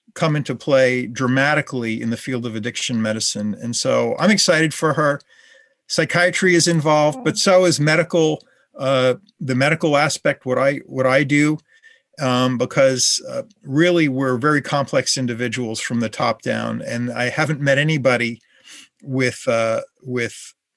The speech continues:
issues that affect their brain that do not affect the rest of their body. And I haven't met anybody who has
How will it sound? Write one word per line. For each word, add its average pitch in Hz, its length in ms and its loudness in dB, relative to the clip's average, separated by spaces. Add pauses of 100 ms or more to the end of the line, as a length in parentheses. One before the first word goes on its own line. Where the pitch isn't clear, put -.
(280)
issues 147 360 -2
that 135 140 2
affect - 280 -4
their 131 140 -2
brain 131 540 -2
that 127 260 -2
do 131 100 -4
not 127 200 0
affect - 260 -2
the 120 80 -6
rest 127 220 -2
of 117 60 -6
their 127 120 -2
body. 120 420 -2
And 120 100 -6
I 120 200 -4
haven't 131 380 -4
met 127 140 -2
anybody 127 440 -2
who 123 160 -6
has 120 360 -4